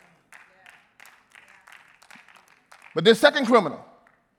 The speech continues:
he knew something. I hope you didn't close your Bibles. It's right there. Because Susan, check out how he responds. He says,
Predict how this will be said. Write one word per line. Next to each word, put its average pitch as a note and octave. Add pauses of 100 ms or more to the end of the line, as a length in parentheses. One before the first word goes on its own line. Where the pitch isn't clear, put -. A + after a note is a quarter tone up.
(500)
he B3
knew D4
something. F3+ (600)
I -
hope A3
you D3+
didn't C3+
close C#3
your A#2+
Bibles. C#3
It's D#3
right B2+
there. C#3 (540)
Because A3+
Susan, B3+ (200)
check D4
out C4
how A3+
he C#4
responds. G#3
He G#3+
says, A#3